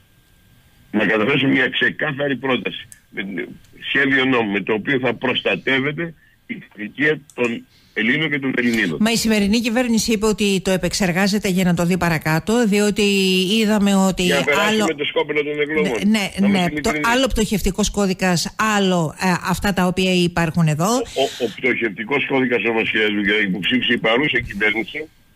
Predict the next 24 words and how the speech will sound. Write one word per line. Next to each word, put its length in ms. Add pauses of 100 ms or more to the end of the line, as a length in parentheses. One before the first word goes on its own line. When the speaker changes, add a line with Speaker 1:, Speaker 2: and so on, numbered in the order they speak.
(180)
Speaker 1:
είναι 220
ένας 320
πτωχευτικός 600
κώδι-, 560
κώδικας, 360
ο 40
οποίος 200
δεν 160
διασφαλίζει 800 (360)
κανέναν. 680 (680)
Κανέναν. 480
Speaker 2:
Ε, 20 (580)
Speaker 1:
Διότι, 400
παραδείγματος 380
Speaker 2:
ναι. 80
Speaker 1:
χάρη, 360 (480)
αν 260
χαρακτηριστώ, 680
είχε, 160
ήμουν 180
αδενελήψης 600
και 100
χαρακτηριστώ 540
ευάλωτος, 800